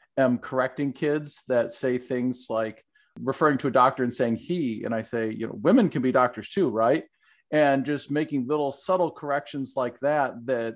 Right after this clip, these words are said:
students start to realize. And I have heard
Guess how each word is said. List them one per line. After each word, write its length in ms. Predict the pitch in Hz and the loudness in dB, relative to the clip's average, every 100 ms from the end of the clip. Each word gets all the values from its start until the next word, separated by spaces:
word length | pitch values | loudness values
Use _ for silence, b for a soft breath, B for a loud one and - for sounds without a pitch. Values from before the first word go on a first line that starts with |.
| - | -12
students 400 | - - 170 139 | -12 -4 -2 0
start 240 | - 143 | 2 2
to 100 | 135 | 0
realize. 720 | 110 131 170 127 107 117 - - _ _ 143 | -4 0 2 4 2 -2 -6 -20 _ _ 2
And 100 | 151 | 4
I 80 | |
have 240 | 156 170 175 | 6 4 4
heard 380 | 165 143 131 | 0 0 -4